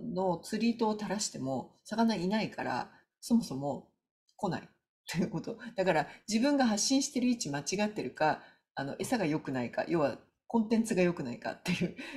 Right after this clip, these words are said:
そういう感じのことを考えなくちゃいけないので、そこ最低限のリサーチなんで、まさかなんだけど、残念なことになる場合、そのケースもちょっとありえなくはないです。はい。っていうことですね。はい。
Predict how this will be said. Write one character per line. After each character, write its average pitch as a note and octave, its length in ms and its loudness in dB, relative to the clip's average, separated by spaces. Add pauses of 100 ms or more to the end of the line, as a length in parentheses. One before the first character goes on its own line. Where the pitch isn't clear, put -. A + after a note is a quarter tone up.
そ D4 160 2
う D4 60 6
い C#4+ 100 8
う D4 80 2
感 C4+ 240 2
じ B3+ 240 2
の C#4 400 4 (140)
こ - 100 -2
と G#3+ 140 6
を D#3+ 60 4
考 F#3+ 100 2 (120)
え F#3 80 4
な D#3+ 100 0
く - 80 -12
ち - 120 -8
ゃ - 20 -4
い - 60 -4
け D#3+ 140 -6
な D#3 120 -4
い D3 60 -6
の C#3 140 -10
で、 C#3+ 280 -2 (280)
そ C#4 100 0
こ F4 140 4
最 F4 260 2
低 G4+ 220 4
限 A#3+ 180 8
の C#3 80 -4
リ D#3 100 -2
サ F3+ 140 0
ー E3+ 80 0
チ E3 160 -6
な C#3+ 80 0
ん D#3+ 160 -2
で、 C#3+ 260 2 (380)
ま D4+ 140 2
さ F#4+ 120 4
か D#4 140 4
な A#3 180 4
ん G#3 100 2
だ G#3+ 100 2
け A3+ 100 2
ど、 A#3 400 4
残 A3+ 180 4
念 A#3 120 8
な G3 80 2
こ F3+ 100 -2
と - 80 -2
に D3+ 80 -2
な D#3 80 2
る D3+ 80 2
場 C#3+ 120 2
合、 D3 240 0
そ G3 100 -4
の G#3 100 -2
ケ G#3 140 0
ー G3 40 -2
ス - 120 -8
も C3+ 180 -6
ち - 140 -4
ょ - 20 -4
っ - 40 -16
と - 200 -2
あ D3 60 0
り D3+ 120 -2
え D3+ 60 -2
な C#3+ 120 -4
く - 120 0
は F3+ 80 6
な D3 180 -4
い - 40 -
で - 40 -12
す。 - 320 -12 (300)
は - 100 -10
い。 - 40 -10
っ - 920 -10
て C#4 80 0
い A#3 100 6
う A3+ 100 4
こ G#3+ 100 -2
と G3+ 120 -2
で B2 80 -4
す - 140 -12
ね。 F3 300 -6
は E3+ 140 2
い。 D#3 80 -4